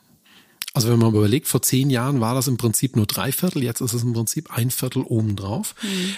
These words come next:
Speaker 1: Ähm, finde ich ganz bemerkenswert. Und jetzt, wir suchen ja immer positive Ausgänge für unsere Zahlen und für unsere Beiträge. Jetzt möchte ich positiv werden. Ähm, Corona-bedingt fielen nämlich zweitausendzwanzig deutlich weniger Abfälle aus Restaurants, Krü-, Großküchen und Märkten an.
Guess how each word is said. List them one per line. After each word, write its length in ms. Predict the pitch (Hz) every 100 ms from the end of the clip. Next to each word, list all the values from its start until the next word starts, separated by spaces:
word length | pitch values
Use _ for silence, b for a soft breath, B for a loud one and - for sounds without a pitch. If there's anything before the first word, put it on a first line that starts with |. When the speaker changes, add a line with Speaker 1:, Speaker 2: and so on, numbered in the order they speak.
| - 147
Speaker 1:
Ähm, 320 | 117 113 110 -
finde 240 | - 127
ich 100 | 120
ganz 200 | 131 117
bemerkenswert. 720 | 117 101 104 170 151 170 175 - B -
Und 160 | 113
jetzt, 400 | 127 156 - -
wir 120 | - 98
suchen 220 | 135 131
ja 120 | 110
immer 160 | 110 110
positive 560 | - 139 135 123 110
Ausgänge 420 | - 175 147 113
für 120 | 101 110
unsere 280 | 101 107
Zahlen 380 | - 107 95 120
und 80 | 104
für 100 | 117
unsere 220 | 107 101
Beiträge. 600 | 92 120 - 104 110 170 B B -
Jetzt 120 | 123
möchte 220 | 143 -
ich 80 | 117
positiv 500 | - 220 170 - -
werden. 260 | 98 131 190 B B B -
Ähm, 260 | 123 135 -
Corona-bedingt 680 | 117 170 202 147 147 165 -
fielen 260 | 156 170
nämlich 240 | 143 127 -
zweitausendzwanzig 960 | 131 139 123 113 - 113 139 160 -
deutlich 320 | 127 131 123
weniger 320 | 123 123 127
Abfälle 280 | 147 - 139
aus 200 | 123 -
Restaurants, 500 | 131 - 113 113 147
Krü-, 240 | - 135 151
Großküchen 580 | 131 127 160 - 143
und 80 | 110
Märkten 440 | 107 147 185 - -
an. 260 | 110 208